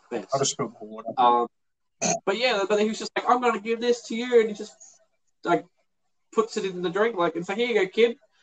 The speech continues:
Speaker 1: Have your, have your Slurpee with some guarana in there as well." I'm like, "First it's loaded with sugar, and then you're giving the kid caffeine.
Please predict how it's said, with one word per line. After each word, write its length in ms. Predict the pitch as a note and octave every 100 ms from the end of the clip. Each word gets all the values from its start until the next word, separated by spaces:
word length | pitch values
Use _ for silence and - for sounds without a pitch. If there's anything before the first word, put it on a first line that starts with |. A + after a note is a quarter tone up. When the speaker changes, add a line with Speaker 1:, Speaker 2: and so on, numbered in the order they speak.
| _ -
Speaker 1:
Have 260 | A3+ G3+
your, 200 | F#3+ D#3+ -
have 260 | G#3+ F#3+
your 80 | F3+
Slurpee 360 | - G#3+ A#3 F#3
with 160 | F3 E3+
some 180 | E3
guarana 540 | D#3+ D#3+ F3+ A#3 B3+ G#3
in 100 | E3+
there 160 | D#3+ D3+
as 140 | D3
well." 200 | A#3 A#3+
I'm 40 |
like, 160 | G3 F#3+ - _
"First 300 | - B3 D4
it's 120 | E4 -
loaded 240 | G#3 F#3
with 120 | E3
sugar, 400 | - F#3+ B2 - - _ _ _ -
and 80 |
then 220 | F#3+ C#4+ D#4
you're 100 | A#3+
giving 280 | A#3+ A3
the 100 | G#3
kid 380 | F#3 G#3 F#3+ F3
caffeine. 760 | - F#3+ F#3+ G3 F#3+ C#3+ C#3